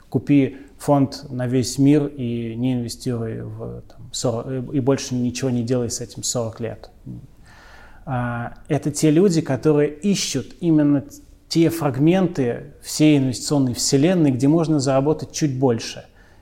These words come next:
И, в принципе, прочитав эту книгу, э, кстати, на, она продаётся, естественно, на Amazon, и там же продаётся её более сокращённая версия, которая, думаю, много кому доступна, а, можно понять, что бесплатного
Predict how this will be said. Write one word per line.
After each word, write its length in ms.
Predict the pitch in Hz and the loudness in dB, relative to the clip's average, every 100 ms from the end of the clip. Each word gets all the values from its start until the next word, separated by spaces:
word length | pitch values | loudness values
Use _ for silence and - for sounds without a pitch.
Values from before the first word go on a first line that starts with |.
| - - | -20 -4
И, 500 | 147 139 139 135 - - - - | 0 2 2 -2 -8 -20 -20 -20
в 100 | - | -10
принципе, 600 | - 208 220 - - 120 - - - - | 0 2 2 -2 -2 -4 -6 -20 -20 -10
прочитав 520 | 147 139 - 160 143 139 | -6 -6 -2 0 0 -2
эту 200 | - 139 | -8 -6
книгу, 500 | 175 233 196 143 - - - | -2 0 2 0 0 -14 -14
э, 260 | 165 143 139 | -8 -6 -8
кстати, 420 | - 143 123 135 | -4 -4 -2 -4
на, 640 | 131 127 127 123 123 123 | -6 -6 -6 -8 -10 -10
она 140 | 120 120 | -10 -8
продаётся, 460 | 123 123 123 - | -6 -6 -6 -8
естественно, 400 | 117 139 127 135 | -10 -10 -10 -8
на 160 | 127 127 | -8 -6
Amazon, 440 | 135 135 214 180 | -4 2 4 4
и 40 | 139 | 2
там 240 | 143 143 | 0 0
же 100 | 123 | -2
продаётся 640 | 127 131 131 143 143 - | -6 -4 -2 -2 -4 -6
её 240 | 127 123 131 | -6 -4 -2
более 260 | 127 127 | 0 0
сокращённая 760 | 117 - - - - 123 117 117 | -2 -2 -2 -2 0 0 0 0
версия, 360 | 131 131 - | 0 0 -2
которая, 480 | - 113 123 117 117 | -8 -10 -8 -8 -6
думаю, 320 | 120 120 117 | -6 -6 -6
много 300 | 120 120 120 120 | -8 -8 -10 -14
кому 220 | 120 123 | -12 -10
доступна, 580 | 127 - 151 143 123 - - - - - | -8 -6 -4 -4 -8 -10 -18 -18 -18 -10
а, 380 | 139 127 120 - | -6 -4 -6 -2
можно 360 | 151 180 165 147 | 2 2 2 0
понять, 340 | 151 160 147 | 0 0 0
что 180 | - 131 | -2 -6
бесплатного 1040 | 117 135 - 139 147 160 165 156 160 151 | -4 -4 0 0 0 -2 -2 -2 -2 -6